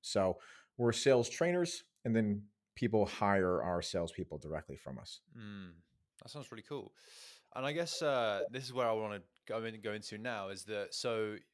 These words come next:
Speaker 2: the, the types of businesses that you go after, what are they? Like, who are they primarily?
Speaker 1: Yeah, so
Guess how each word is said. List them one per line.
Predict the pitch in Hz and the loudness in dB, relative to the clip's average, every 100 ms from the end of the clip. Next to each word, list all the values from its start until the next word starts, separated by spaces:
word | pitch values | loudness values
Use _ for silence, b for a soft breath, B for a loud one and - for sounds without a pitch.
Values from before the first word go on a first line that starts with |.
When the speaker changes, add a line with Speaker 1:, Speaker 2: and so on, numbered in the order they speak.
| - | -10
Speaker 2:
the, | 120 135 | -6 -4
the | 135 | -6
types | 135 - 170 - | -8 -4 -4 -4
of | 139 | -4
businesses | 139 123 - 110 | -4 -4 -6 -8
that | 101 | -10
you | 80 | -12
go | 104 110 104 110 | -2 0 2 0
after, | - 92 85 85 - _ _ _ _ _ _ | -2 -6 -6 -6 -10 _ _ _ _ _ _
what | 123 110 135 131 | -18 -4 -2 2
are | 113 | 0
they? | 92 80 | 0 -4
Like, | 71 - | -6 -8
who | - | -6
are | 120 113 | -4 -2
they | 104 | -4
primarily? | 120 104 95 95 82 - - - _ _ _ _ _ _ _ _ _ _ - | -4 -6 -4 -8 -10 -12 -14 -16 _ _ _ _ _ _ _ _ _ _ 2
Speaker 1:
Yeah, | 151 196 170 | 8 8 8
so | - 143 139 | 8 12 12